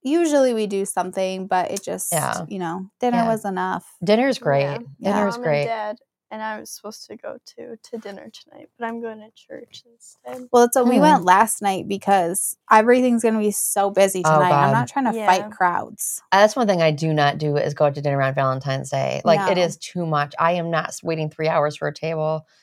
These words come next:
Speaker 1: Well, and in Fenton, then now you have to, like, reserve anything
Speaker 2: Yeah.
Speaker 1: that you want.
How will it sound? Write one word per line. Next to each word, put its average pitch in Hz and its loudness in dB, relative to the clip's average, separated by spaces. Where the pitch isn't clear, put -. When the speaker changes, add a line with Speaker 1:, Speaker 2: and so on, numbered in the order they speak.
Speaker 1:
Well, 240 0
and 233 -2
in 226 -6
Fenton, 247 -4
then 202 -6
now 190 -2
you 202 -6
have 226 -8
to, 233 -8
like, 240 -6
reserve 196 -2
anything 190 -6
Speaker 2:
Yeah. 147 -4
Speaker 1:
that 185 -4
you 208 -6
want. 185 -8